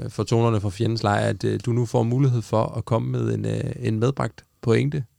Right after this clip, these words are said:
Vi er ved at være nået dertil, Peter, hvor vi snart slukker for mikrofonerne, og, øh, vi har jo en, øh, tradition hernede i Old Trafford D K podcast for, at, øh, alle gæster, både dem, der holder med det rigtige og de forkerte, de får lov til at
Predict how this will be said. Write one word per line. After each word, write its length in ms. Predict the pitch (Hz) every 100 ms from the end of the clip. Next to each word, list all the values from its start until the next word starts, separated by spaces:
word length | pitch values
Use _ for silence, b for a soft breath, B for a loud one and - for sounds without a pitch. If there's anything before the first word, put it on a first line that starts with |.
| _ 113
Vi 100 | 117
er 60 |
ved 100 | 120
at 100 | 135
være 140 | 117 117
nået 180 | 127
dertil, 440 | 131 131 - 135 139 -
Peter, 300 | 127 120 117
hvor 180 | 113 110
vi 300 | 107 104 101
snart 300 | 95 113 117
slukker 240 | - 123
for 100 | 123
mikrofonerne, 680 | 123 113 - 139 143 135 -
og, 320 | 117 113 113 113
øh, 100 | 113 B B B B B -
vi 100 | 113
har 240 | 120 127
jo 140 | 135
en, 180 | 120 110
øh, 140 | 104 104
tradition 520 | - 107 101 147 143
hernede 460 | 123 117 117 120
i 60 | 110
Old 120 | 110
Trafford 200 | 101 104
D 120 | 123
K 160 | 120 110
podcast 400 | 113 113 117 101
for, 160 | 113 110
at, 140 | 107
øh, 140 | 110 110
alle 200 | 117 135
gæster, 340 | 131 131 -
både 340 | 117 110 110 110
dem, 140 | 110
der 80 | 110
holder 260 | 104 101 95
med 240 | 104 107 - -
det 120 | 110
rigtige 320 | 120 131 131
og 60 | 117
de 80 | 101
forkerte, 340 | - 127 123
de 160 | 113 123
får 140 | 120
lov 220 | 107 104
til 300 | 113 120 113 110
at 240 | 110 101